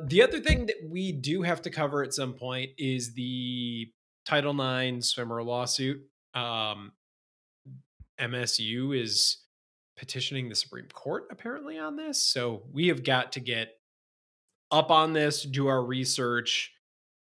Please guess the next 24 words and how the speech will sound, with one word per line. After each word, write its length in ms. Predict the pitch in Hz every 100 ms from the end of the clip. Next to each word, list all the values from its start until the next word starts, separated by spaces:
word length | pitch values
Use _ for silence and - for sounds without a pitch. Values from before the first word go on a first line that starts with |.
| _ _ _ _ 143
get 200 | 139 160
our 140 | 156
point 220 | 151 147 120
of 100 | 113
view 240 | 120 117
on 180 | 113 113
it. 140 | 110 - -
Um, 600 | 135 127 123 117 113 - -
and, 560 | 131 117 113 113 107 - -
uh, 180 | 131 127 - -
<sighs> 240 | - - -
I 140 | 139
have 120 | 135
also 300 | 143 165 180
read 520 | 147 139 139 139 135 139
that 160 | 135 127
in 140 | 135 120
some 300 | - 127 135
circles, 880 | - 135 135 123 123 120 110 - -
um, 440 | 127 113 107 101 101
Title 260 | - 135 127
nine 300 | 120 113 110 -
advocates 720 | 123 131 131 127 120 - -
are 220 | 127 110